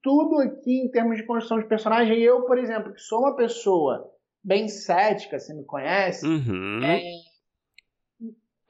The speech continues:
Speaker 1: acho muito interessante isso pra construção de personagem. Então, assim, eu,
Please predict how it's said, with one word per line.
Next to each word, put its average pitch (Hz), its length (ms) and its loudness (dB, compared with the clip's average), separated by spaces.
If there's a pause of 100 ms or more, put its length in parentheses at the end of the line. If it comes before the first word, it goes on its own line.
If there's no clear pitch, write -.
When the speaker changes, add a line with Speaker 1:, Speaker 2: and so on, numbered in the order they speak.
(100)
Speaker 1:
acho 277 260 -2
muito 381 400 0
interessante 269 960 0
isso 240 460 2
pra 226 180 2
construção 226 400 0
de 214 60 -4
personagem. 214 480 0
Então, 220 120 0
assim, 220 440 0 (260)
eu, 220 300 8